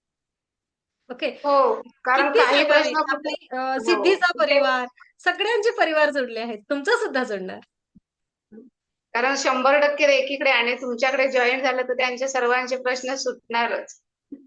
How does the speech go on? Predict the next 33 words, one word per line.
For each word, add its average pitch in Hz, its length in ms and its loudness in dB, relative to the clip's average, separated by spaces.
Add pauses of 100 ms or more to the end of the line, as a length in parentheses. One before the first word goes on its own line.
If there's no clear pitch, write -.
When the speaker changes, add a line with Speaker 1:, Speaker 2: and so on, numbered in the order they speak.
(160)
Speaker 2:
<laughs> - 20 -14
हं. 254 140 -10 (720)
शंभर 240 420 0 (120)
Speaker 1:
त्या - 160 0
Speaker 2:
टक्के 466 100 4
गॅरंटी 330 520 4
Speaker 1:
ब्रह्मांडाला - 20 6
Speaker 2:
आहे. - 100 2
Speaker 1:
प्रार्थना 294 500 0
करूया 320 320 -4
आपण, 311 280 -2
की 359 200 -6
तुम्ही 330 300 -4 (400)
हे 311 200 0
प्रश्न 320 420 0
सोडवण्याची 302 800 0
क्षमता 285 560 -2
किंवा 320 280 -2
त्यांच्यामध्ये 339 680 -2
त्या 339 140 -2
क्षमता 269 440 -6
निर्माण 240 420 -4
करा, 247 240 -2 (460)
की 294 180 -2 (1300)
जे, 302 180 4
जे 349 140 0
हवं 294 200 2
आहे 277 200 0
ते, 254 200 -6
ते 269 120 -6
त्यांना 202 320 -8
मिळू 190 200 -10
दे. 185 120 -16